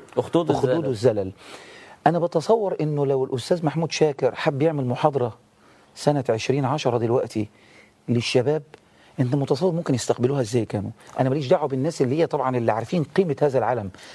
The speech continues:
Speaker 2: انما بتكلم بناء على معطيات ان هذا الرجل وكثير من امثاله الحقيقة واقرانه واضرابه، آه، آه، ما خدوش حظهم من الاهتمام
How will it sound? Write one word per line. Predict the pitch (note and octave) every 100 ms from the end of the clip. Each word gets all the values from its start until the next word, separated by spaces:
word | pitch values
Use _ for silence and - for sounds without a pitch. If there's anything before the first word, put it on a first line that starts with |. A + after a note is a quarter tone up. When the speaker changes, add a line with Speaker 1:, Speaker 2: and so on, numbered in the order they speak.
| - - -
Speaker 2:
انما | C3+ F#3+
بتكلم | E3 - G3 G#3 F3+ B2+
بناء | C3+ D#3+ - C#3+
على | B2 C3
معطيات | C3 C3 - C#3 D#3 F3+ - - - - - -
ان | C#3 C3
هذا | C#3+ E3
الرجل | C#3+ E3 D#3+ E3+ - - - - - -
وكثير | C3+ - C3 F3+ G#3 F3
من | B2+ B2+
امثاله | B2+ B2 - D3+ C3+
الحقيقة | A#2+ - B2+ D3 - C3 A#2+
واقرانه | B2+ C3 - B2 D3 C3+ B2+
واضرابه، | B2 A2+ B2 D3 C3 C3+ - - - - -
آه، | C3 C3
آه، | C3+ B2+ - -
ما | C3+ C3
خدوش | - C3+ G3+ G3+ - - - _ _ _ _ _ -
حظهم | - B2+ A2 D3+ F3+ F3 D#3+
من | C#3+ C3 B2+ B2 C3
الاهتمام | B2 C3 A2 C#3+ C3+ E3+ D#3+